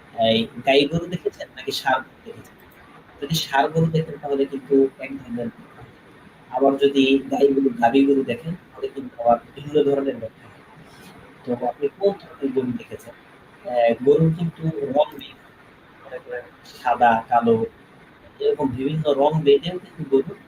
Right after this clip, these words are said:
তাবির বা ব্যাখ্যা হয়ে থাকে। তাহলে আপনি যদি বলেন যে আপনার কোন ধরনের গরু আপনি দেখেছেন, গরু দ্বারা কিন্তু আমরা কিন্তু গরুর,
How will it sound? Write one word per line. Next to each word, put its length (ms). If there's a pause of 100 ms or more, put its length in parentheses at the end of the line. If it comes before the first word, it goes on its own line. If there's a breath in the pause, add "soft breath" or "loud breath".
(220)
তাবির 420
বা 120
ব্যাখ্যা 300
হয়ে 200
থাকে। 280 (1200)
তাহলে 140
আপনি 180
যদি 280
বলেন 340
যে 140
আপনার 180 (100)
কোন 200
ধরনের 300
গরু 280
আপনি 240
দেখেছেন, 320 (640)
গরু 240
দ্বারা 180
কিন্তু 360
আমরা 140
কিন্তু 520
গরুর, 180